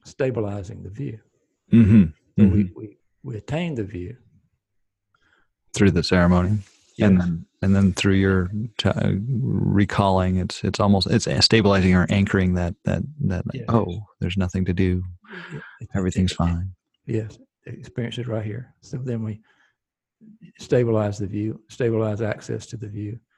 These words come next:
Speaker 1: and then we practice having the view with everyday challenges and situations.
Speaker 2: Mm-hmm.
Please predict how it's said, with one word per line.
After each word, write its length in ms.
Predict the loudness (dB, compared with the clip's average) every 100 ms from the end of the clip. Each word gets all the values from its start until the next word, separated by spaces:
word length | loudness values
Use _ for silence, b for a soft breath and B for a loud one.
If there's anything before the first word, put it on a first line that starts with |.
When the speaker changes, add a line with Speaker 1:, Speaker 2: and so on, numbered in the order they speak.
| _
Speaker 1:
and 100 | -10
then 80 | -8
we 100 | -8
practice 720 | -6 -6 -6 -8 -10 -12 -20 _ _ _ _ _ _ _ _ _
having 360 | -4 -2 -4
the 100 | -6
view 380 | -6 -6 -6 -8 -14 _ _ _ -20 -6
with 180 | -6 -4
everyday 680 | -4 -4 -2 -4 -4 -8 -16 _
challenges 520 | -8 -6 -6 -8 -10
and 80 | -12
situations. 720 | -12 -10 -6 -6 -8 -14 _ _ _ _
Speaker 2:
Mm-hmm. 420 | 4 4 6 4